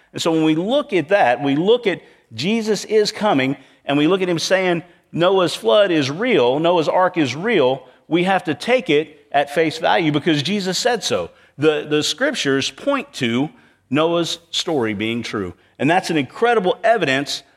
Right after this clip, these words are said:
for us to understand that the Word of God is trustworthy. We're looking at Old Testament and New Testament together, and they are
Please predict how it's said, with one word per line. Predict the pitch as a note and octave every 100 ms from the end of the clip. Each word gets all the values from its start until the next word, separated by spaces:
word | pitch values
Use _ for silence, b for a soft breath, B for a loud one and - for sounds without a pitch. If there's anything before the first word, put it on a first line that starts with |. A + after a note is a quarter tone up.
| b
for | - D3+
us | C#3+ -
to | - E3
understand | E3 D#3 - D#3+ C3+ B2+ - _
that | A#2+ A2+
the |
Word | A#2 C#3+ E3
of | B2
God | A2 A2
is | G#2
trustworthy. | - A#2 - F#2 E2 E2+
We're | C#3
looking | F#3+ F3+ C#3+ A#2
at | -
Old | E3 A#3
Testament | A#3 A#3 - G#3 C#3+
and | C3
New | F3+
Testament | F#3 F#3+ - F#3+ -
together, | E3 B2 A2+ A2+ B B B
and | C3 C#3
they | C#3
are | C3+ C3